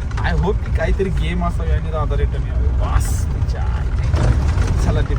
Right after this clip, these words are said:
पॉलिटिकल व्ह्यू आपला बाजूला ठेवूया आणि शेतात जाऊन अपडेट घेऊया.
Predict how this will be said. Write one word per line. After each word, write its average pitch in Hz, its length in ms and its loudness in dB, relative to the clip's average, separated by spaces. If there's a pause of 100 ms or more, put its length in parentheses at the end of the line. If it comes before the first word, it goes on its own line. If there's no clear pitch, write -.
पॉलिटिकल - 440 2
व्ह्यू - 220 2
आपला - 200 0
बाजूला - 360 0
ठेवूया - 400 2 (840)
आणि - 200 2
शेतात - 260 2
जाऊन - 240 0
अपडेट - 240 0
घेऊया. - 500 2